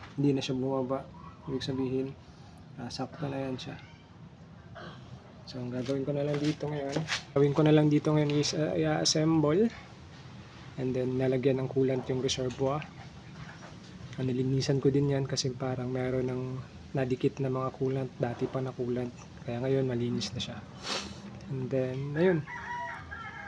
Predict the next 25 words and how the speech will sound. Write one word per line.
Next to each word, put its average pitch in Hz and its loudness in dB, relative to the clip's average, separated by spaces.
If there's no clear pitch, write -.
Medyo 123 -4
meron 135 -2
ng 139 0
highlights 135 4
na 139 2
hose 139 0
dun, 143 2
orange. 131 0
Mas 139 -8
maganda 131 -2
sana 135 -2
if 123 -4
itim 147 2
yan 135 2
para 120 -2
hindi 113 -2
masyadong 113 0
halata. 110 -4
Pero 113 -6
wala 113 -2
naman 117 -2
tayong 120 -2
choice. 123 -2
Yan 123 2
naman, 135 4